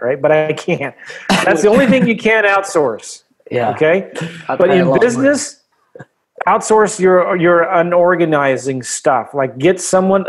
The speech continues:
Speaker 1: get a V A to do that for you. It's not that hard.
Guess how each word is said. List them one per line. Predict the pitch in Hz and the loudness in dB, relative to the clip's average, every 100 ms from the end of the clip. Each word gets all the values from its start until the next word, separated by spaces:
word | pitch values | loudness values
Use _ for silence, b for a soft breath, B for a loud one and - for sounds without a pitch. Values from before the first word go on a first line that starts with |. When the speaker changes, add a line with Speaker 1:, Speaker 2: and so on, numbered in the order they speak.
| 160 | 0
Speaker 1:
get | 170 | 2
a | 208 | 2
V | 165 202 196 170 | 0 0 4 6
A | 165 160 156 b b b _ | 6 4 0 b b b _
to | 147 | -6
do | 123 147 143 | 0 0 2
that | 143 131 127 - | 2 2 -2 -4
for | 135 123 | -2 -2
you. | 110 | -6
It's | - | -6
not | 147 180 | -4 -2
that | 190 151 | -2 -2
hard. | 156 135 101 | -2 -2 -6